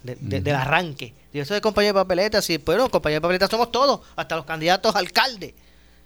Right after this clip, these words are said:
Speaker 1: Eh, el pa-, el, lo, lo, los electores van a tener la oportunidad de, de, de, de, de escoger sus candidatos, o sea, distanciándose ya.
Speaker 2: Ujú.
Speaker 1: Así que miren,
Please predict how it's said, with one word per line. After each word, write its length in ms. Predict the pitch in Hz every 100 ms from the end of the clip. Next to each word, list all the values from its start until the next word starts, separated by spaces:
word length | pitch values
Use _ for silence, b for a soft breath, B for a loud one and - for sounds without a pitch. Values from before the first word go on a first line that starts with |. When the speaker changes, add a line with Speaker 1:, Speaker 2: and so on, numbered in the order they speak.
| b b b b -
Speaker 1:
Eh, 760 | 156 147 139 135 131 127 113
el 100 | 143
pa-, 220 | 143 156 170
el, 180 | 151
lo, 220 | 165 160 -
lo, 180 | 165 160
los 280 | 160 151
electores 340 | 156 147 165 190
van 140 | 214
a 40 | 240
tener 220 | 247 247
la 80 | 247
oportunidad 640 | 254 269 262 233 196 269
de, 160 | 294
de, 260 | 233 180 180
de, 260 | 175 98 -
de, 220 | 175 170
de 320 | 151 185 165
escoger 380 | - - 165 180
sus 160 | 254
candidatos, 600 | - 269 277 240 269 240
o 40 | 185
sea, 80 | 147 b -
distanciándose 1120 | 131 175 - 160 143 165 214 233 190 170 147
ya. 160 | 135 147
Speaker 2:
Ujú. 340 | 113 101 147
Speaker 1:
Así 260 | 208 139 226
que 140 | 214
miren, 440 | 180 247 180 117